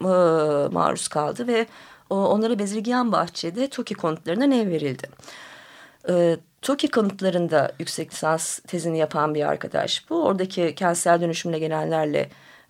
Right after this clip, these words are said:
konuşuyor ve ortaya şu çıkıyor. Ee, Kürtler orada yapamıyorlar. Ee, hem, e, çevreyle yapamıyorlar hem,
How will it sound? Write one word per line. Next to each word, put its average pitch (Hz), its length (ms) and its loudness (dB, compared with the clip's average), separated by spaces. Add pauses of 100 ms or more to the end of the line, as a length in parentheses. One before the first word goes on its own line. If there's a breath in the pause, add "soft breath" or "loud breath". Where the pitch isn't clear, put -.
(120)
konuşuyor 190 480 0
ve 277 80 2
ortaya 202 340 0
şu - 180 -8
çıkıyor. 247 640 -2 (400)
Ee, - 20 -4
Kürtler 220 320 -4
orada 233 260 4
yapamıyorlar. 277 840 0 (580 loud breath)
Ee, 170 40 0
hem, 214 400 2 (100)
e, 165 920 4
çevreyle 220 500 4
yapamıyorlar 202 580 2
hem, 262 240 2